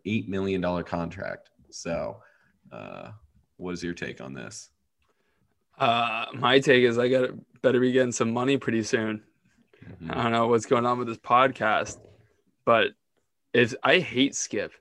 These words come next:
Speaker 2: Skip drives me absolutely insane. Good for him, though. I saw, did you see the thing that, like, he could have gone back? E S P N tried to get him back to
Speaker 1: They
Speaker 2: Paramount
Speaker 1: wanted him
Speaker 2: with
Speaker 1: back.
Speaker 2: Stephen A, and Fox was
Speaker 1: Mm-hmm.
Speaker 2: like, "Nah, <laughs> nah, no,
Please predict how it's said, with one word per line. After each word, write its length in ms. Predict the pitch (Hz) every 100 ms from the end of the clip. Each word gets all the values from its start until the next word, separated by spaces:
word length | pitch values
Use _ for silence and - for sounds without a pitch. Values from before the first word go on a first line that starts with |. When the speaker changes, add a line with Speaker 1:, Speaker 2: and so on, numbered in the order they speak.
| _ _ _ -
Speaker 2:
Skip 260 | - 160
drives 240 | 180 170 156
me 140 | 131 -
absolutely 640 | 117 120 127 123 123 127
insane. 600 | 113 107 - 120 117 113 - _ -
Good 160 | 196
for 160 | - 349
him, 280 | 135 165 147
though. 260 | 117 123 - - -
I 140 | 170
saw, 320 | 202 302 277
did 160 | 170 170
you 80 | 208
see 120 | 226
the 120 | 208
thing 240 | 202 190
that, 420 | 185 160 - 104 143
like, 200 | 139 135
he 120 | 135
could 160 | -
have 120 | 139 139
gone 340 | 139 135 120
back? 420 | 117 120 131 127 - _
E 100 | 135
S 80 | 139
P 240 | - 135 123
N 160 | 131
tried 300 | 123 120 117
to 100 | 120
get 140 | 117 117
him 160 | 113
back 320 | 110 110 127
to 80 | 131
Speaker 1:
They 80 | 104
Speaker 2:
Paramount 160 | 117 110
Speaker 1:
wanted 120 | 107
him 40 |
Speaker 2:
with 140 | 85 -
Speaker 1:
back. 160 | 82
Speaker 2:
Stephen 280 | 82 110 110
A, 320 | 113 113 127 - _
and 220 | - 120
Fox 320 | 107 117 117 92
was 140 | 117
Speaker 1:
Mm-hmm. 320 | 110 110 117
Speaker 2:
like, 380 | 113 104 - -
"Nah, 0 |
<laughs> 0 |
nah, 500 | 113 117 120 117 113
no, 380 | 113 113 120